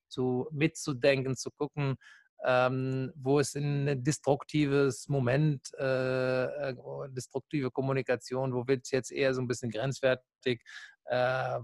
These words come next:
wo kann, wie kann man Feedback an den Leuten geben, wie kann man eben so die Leute sozusagen unterstützen, zu lernen, zu wissen, dass eben so Wahrheiten nicht so einfach sind und so weiter. Das ist, glaube ich, schon auch eine wichtige Entwicklung. Wenn es darum geht, ähm, Richtung, ähm,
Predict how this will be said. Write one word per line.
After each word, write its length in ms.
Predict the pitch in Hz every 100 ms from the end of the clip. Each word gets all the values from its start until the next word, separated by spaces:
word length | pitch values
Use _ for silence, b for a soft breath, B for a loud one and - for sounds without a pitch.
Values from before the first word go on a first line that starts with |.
| -
wo 120 | 123
kann, 240 | 123 123 131
wie 80 | 123
kann 120 | 131
man 140 | 127
Feedback 440 | - 147 135 131 135
an 80 |
den 100 | 127
Leuten 260 | 120 123 117
geben, 180 | 117 113
wie 40 |
kann 140 | 110 131
man 120 | 127
eben 200 | 131 131
so 100 | 117
die 120 | 117
Leute 360 | 117 120 123 117
sozusagen 420 | 113 - 120 117
unterstützen, 380 | 113 - - 127
zu 160 | - 113
lernen, 400 | 107 113 123 113
zu 140 | 110
wissen, 220 | 117 117
dass 180 | 107 -
eben 220 | 139 117
so 120 | 110
Wahrheiten 360 | 101 104 110 113
nicht 140 | 113
so 60 | -
einfach 360 | 127 120 110 -
sind 240 | 113 107
und 100 | 110
so 100 | 104
weiter. 200 | 95 104
Das 160 | 117 -
ist, 140 | 151
glaube 160 | - 127
ich, 60 | -
schon 160 | 123
auch 100 | 107
eine 140 | 110 107
wichtige 340 | 113 - 110
Entwicklung. 400 | 104 - - - _ B B B B _
Wenn 120 | 131
es 120 | 135 -
darum 260 | 139 147
geht, 300 | 131 151 156 -
ähm, 480 | 147 135 135 131 127
Richtung, 500 | 127 - 131 131 120
ähm, 640 | 143 127 127 123 127 120